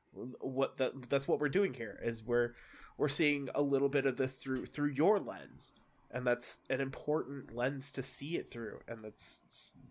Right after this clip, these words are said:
not something that everyone, unfortunately, realizes, is that, uh, it, like, your voice is just as important as everyone else's.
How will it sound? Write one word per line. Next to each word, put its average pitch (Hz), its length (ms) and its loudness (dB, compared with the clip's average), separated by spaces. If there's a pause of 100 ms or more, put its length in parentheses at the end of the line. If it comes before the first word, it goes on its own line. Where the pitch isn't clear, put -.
not 117 280 0
something 127 300 -4
that 120 200 2
everyone, 120 580 2
unfortunately, 123 1000 -4
realizes, 123 720 2
is 120 140 -8
that, 117 240 0 (800)
uh, - 120 -6
it, 139 360 -8
like, 147 360 2 (400)
your 160 200 4
voice 151 360 4
is 131 100 -6
just 135 240 0
as 127 140 -6
important 123 400 -4
as 120 120 -2
everyone 120 300 0
else's. - 480 -4